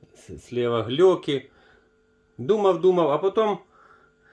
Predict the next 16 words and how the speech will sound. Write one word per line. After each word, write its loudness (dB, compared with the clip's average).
ідея 2
пройшла -2
сама -2
собою. -2
Ві-, -6
є -4
в -2
мене -6
фарба, 0
Inenbasic -2
фарб. 2
В -16
такому -6
темно-зеленому -2
кольорі, -4
е, -12